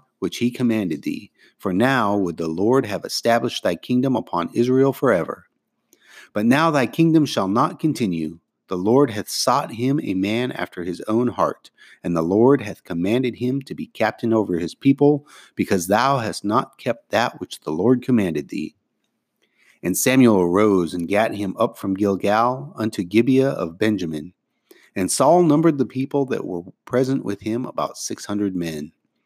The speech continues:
And Saul and Jonathan his son and the people that were present with them abode in Gibeah of Benjamin,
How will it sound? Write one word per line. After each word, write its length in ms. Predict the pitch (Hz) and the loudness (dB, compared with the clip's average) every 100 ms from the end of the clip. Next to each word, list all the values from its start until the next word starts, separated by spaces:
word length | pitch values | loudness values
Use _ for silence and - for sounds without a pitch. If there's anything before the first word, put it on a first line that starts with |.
| _ _ _ - | _ _ _ -6
And 140 | 95 - | -4 0
Saul 380 | - 139 151 | 4 4 6
and 120 | 135 107 | 4 4
Jonathan 520 | 127 135 135 139 123 | 2 2 -2 -4 -4
his 180 | 98 - | -6 -8
son 580 | - 117 95 87 104 - | -4 -2 -2 -4 -6 -8
and 160 | 90 85 | -8 -8
the 60 | |
people 320 | - 127 104 | -6 -6 -4
that 100 | 101 | -4
were 100 | - | -4
present 440 | - - 107 113 - | -6 -2 0 0 -2
with 200 | 98 - | -4 -4
them 320 | 85 80 85 _ _ - | -6 -6 -10 _ _ -6
abode 380 | 98 117 143 127 | 0 4 4 4
in 160 | 113 | 2
Gibeah 340 | 107 123 120 123 | 4 6 6 4
of 220 | 98 92 | 2 2
Benjamin, 520 | 110 110 85 76 76 | 0 2 -2 -4 -8